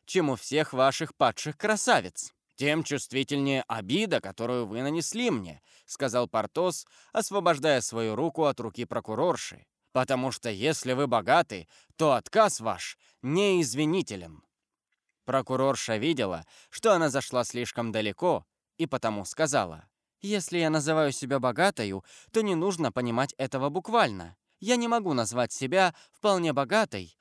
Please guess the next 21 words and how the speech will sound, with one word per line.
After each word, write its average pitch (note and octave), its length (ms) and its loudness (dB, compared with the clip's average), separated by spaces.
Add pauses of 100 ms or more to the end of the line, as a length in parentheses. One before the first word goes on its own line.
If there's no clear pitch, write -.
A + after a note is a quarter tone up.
но G#3+ 420 2 (360)
имею F3+ 400 0
средства». G2 680 -6 (440)
«Не A#3 220 2
будемте, A2+ 440 0
пожалуйста, B2 540 0
говорить A#2 400 0
об F2+ 120 -8
этом», E2 340 -14 (240)
сказал A2+ 420 -2
Портос. - 640 -4 (380)
«Вы A#2 220 -2
меня C#3+ 220 2
не B2+ 120 -2
поняли. B2 540 -4 (320)
Между B2+ 460 2
нами A#2 440 0 (320)
нет E3+ 360 2
никакого A2 500 -2
сочувствия». G2 800 -4 (540)
«Неблагодарный». G3+ 960 2